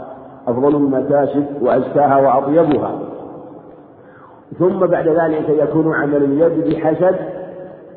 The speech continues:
الشيء المعمول، فقد يكون عن طريق الزراعة، وقد يكون عن طريق الحدادة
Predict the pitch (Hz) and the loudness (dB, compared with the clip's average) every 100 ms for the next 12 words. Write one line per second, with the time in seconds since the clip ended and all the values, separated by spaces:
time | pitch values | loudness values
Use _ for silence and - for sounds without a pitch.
0 | - 127 - 156 135 139 135 120 135 143 | -8 -8 -2 -2 0 -2 -2 -4 -2 0
1 | - - - 151 156 143 139 135 143 139 | -2 -6 -6 -4 -2 0 0 0 0 2
2 | 139 135 139 - 139 131 135 135 131 113 | 2 0 -4 -4 -4 -2 -2 -2 -4 -4
3 | 127 131 139 127 131 110 127 127 139 139 | -2 0 0 -2 -4 -6 -6 -4 -2 -2
4 | 131 127 131 131 131 127 - 120 135 135 | -2 -2 -2 -2 -4 -8 -6 -4 -2 -4
5 | 131 | -4